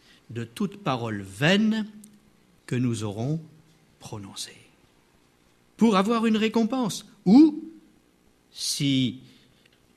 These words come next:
l'œuvre en question est vaine, pour ne pas avoir de récompense.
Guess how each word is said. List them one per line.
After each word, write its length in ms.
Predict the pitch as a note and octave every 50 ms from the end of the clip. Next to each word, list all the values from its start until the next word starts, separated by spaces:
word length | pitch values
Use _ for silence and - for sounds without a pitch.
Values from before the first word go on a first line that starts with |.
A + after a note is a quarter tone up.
| _ _ _ _ _ _ - - -
l'œuvre 520 | - A2+ B2+ A#2+ B2+ C#3 C#3+ C#3+ B2+ A#2+ B2
en 100 | B2 B2
question 640 | - B2+ A2+ - - - - - C3 C3 B2+ A#2+
est 80 | A2 A2
vaine, 460 | G2+ A2 A#2 B2+ E3 G#3 A#3+ A#3+ A3 - - - _ _ _ _ _ _ _ _ _ _ _ _ _ _ _ _ _ _ _ _ _ _ _ _ _ _
pour 140 | - C#3 B2+
ne 80 | A#2 A#2+
pas 240 | A2+ D3 D#3 C#3+ C3
avoir 220 | G#2+ B2 C3+ E3+
de 80 | D#3 B2+
récompense. 760 | C#3+ C#3 - G#2+ F2 - - - - - - - - -